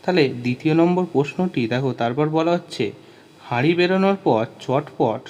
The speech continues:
সমস্ত লেডিকেনি চোখের সামনেই টেনিদার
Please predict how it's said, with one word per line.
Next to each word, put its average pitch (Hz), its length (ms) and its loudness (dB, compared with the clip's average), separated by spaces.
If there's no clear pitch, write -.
সমস্ত 147 520 -4
লেডিকেনি 143 600 -2
চোখের 127 340 -6
সামনেই 120 560 -4
টেনিদার 113 500 0